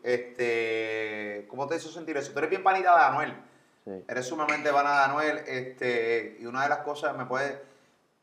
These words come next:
Speaker 1: obviamente, de, no quiero que tú hables por él,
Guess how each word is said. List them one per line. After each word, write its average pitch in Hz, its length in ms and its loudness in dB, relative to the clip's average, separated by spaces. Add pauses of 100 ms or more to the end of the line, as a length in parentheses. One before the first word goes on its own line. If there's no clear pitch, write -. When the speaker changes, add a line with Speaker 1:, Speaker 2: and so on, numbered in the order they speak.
(180)
Speaker 1:
obviamente, 147 580 -2
de, 113 200 -14
no 113 380 -10
quiero 139 200 -4
que 143 100 -2
tú 139 240 0
hables 135 220 4
por 135 200 2
él, 120 220 -2